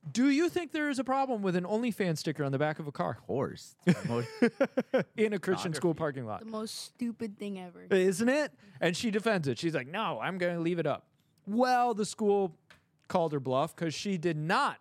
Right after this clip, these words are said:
Speaker 1: start parking across the street, which I thought was a fairly reasonable response. Look, either take it down or at least park across the street and come get your kids. We just don't want this in our parking lot,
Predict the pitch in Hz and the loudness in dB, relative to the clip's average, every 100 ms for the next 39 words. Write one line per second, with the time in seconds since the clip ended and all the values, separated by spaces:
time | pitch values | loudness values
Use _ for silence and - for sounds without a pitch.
0 | - - 143 127 131 123 127 113 120 113 | -10 -2 -2 2 0 0 -2 0 0 0
1 | 113 - 120 139 233 330 392 427 403 302 | -4 -6 -4 -2 -4 -2 -2 0 -2 -2
2 | 226 196 - 202 208 208 165 160 180 151 | -2 -2 0 0 0 -2 -2 2 2 2
3 | 160 151 143 135 127 _ _ _ _ _ | -2 0 0 0 -6 _ _ _ _ _
4 | 135 151 - 131 92 - - - _ _ | 0 0 2 -2 -2 -8 -16 -16 _ _
5 | _ _ _ - 147 127 98 - - _ | _ _ _ -4 0 0 -2 -12 -20 _
6 | _ _ _ _ _ _ 156 143 131 139 | _ _ _ _ _ _ -6 -4 -4 -4
7 | 147 240 147 113 120 147 _ _ _ _ | -4 -2 -2 0 -2 -6 _ _ _ _
8 | _ _ _ _ _ 208 233 - 247 262 | _ _ _ _ _ -2 0 -2 -2 -2
9 | - 233 220 220 - 185 165 196 - - | -2 -4 -4 -4 -2 -2 -2 -6 -6 -2
10 | 117 120 - 139 127 147 143 135 - 110 | -2 -2 -4 -8 -4 -4 -2 -4 -4 -8
11 | - - - 139 135 202 220 - 190 190 | -8 -10 -8 -6 -4 -2 -4 -2 -4 -4
12 | 156 151 147 131 123 135 226 269 160 117 | -4 -4 -4 -6 -4 -2 0 0 -2 -6
13 | 95 | -6